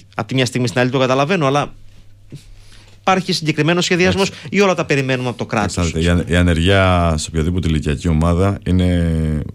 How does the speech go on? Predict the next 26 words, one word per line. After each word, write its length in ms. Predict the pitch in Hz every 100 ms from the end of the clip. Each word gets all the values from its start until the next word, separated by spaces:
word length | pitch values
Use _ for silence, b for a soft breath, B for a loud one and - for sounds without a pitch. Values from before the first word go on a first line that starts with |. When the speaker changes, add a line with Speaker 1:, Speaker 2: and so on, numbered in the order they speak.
| -
Speaker 2:
μάστιγα. 460 | 85 80 - 57 - b b b b b -
Και 120 | 78
μιλάτε 680 | 82 95 92 87 85 80 78
σε 160 | -
έναν 180 | 82 78
άνθρωπο 280 | 107 117 98
ο 40 |
οποίος 460 | 85 107 101 - -
κι 80 | -
εγώ 360 | 76 98 98 85
περίπου 600 | 85 85 85 82 78 71 B B B B
για 160 | - 80
μεγάλο 300 | 82 92 98
χρονικό 300 | 85 78 87
διάστημα 440 | 80 87 - 76 -
στο 140 | -
παρελθόν, 600 | 73 73 - 120 123 107
ε, 380 | 92 90 87 85
είχα 280 | 107 98 90
βιώσει 580 | 71 107 113 117 117 67
αυτό 200 | 90 101
που 100 | -
λέμε, 380 | 92 104 101 98 B B B B -
ε, 180 | 87 87
ανεργία. 460 | 87 85 80 76 B B B B B
Ε, 920 | - 64 80 78 78 76 73 71 65